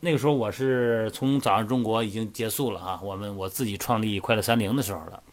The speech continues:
那个时候，二零一八，二零一八年的时候，二零零八年的时候，那么有一个，我就，我就不，不，不说那么具体了啊，有一个某某某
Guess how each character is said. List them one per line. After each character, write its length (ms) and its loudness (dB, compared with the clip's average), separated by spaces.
那 300 12
个 100 10
时 160 2
候， 300 4
二 120 10
零 160 8
一 160 4
八， 380 10
二 100 8
零 140 8
一 60 4
八 140 12
年 180 6
的 80 2
时 100 -2
候， 180 -4
二 100 10
零 140 10
零 80 6
八 160 12
年 160 6
的 60 2
时 120 -2
候， 220 -4
那 120 6
么 100 12
有 220 8
一 160 4
个， 1200 8
我 140 -4
就， 140 2
我 80 0
就 100 -4
不， 160 0
不， 160 -2
不 140 2
说 160 8
那 40 6
么 60 6
具 140 6
体 140 0
了 100 -2
啊， 180 4
有 160 4
一 100 6
个 140 10
某 200 8
某 160 10
某 440 4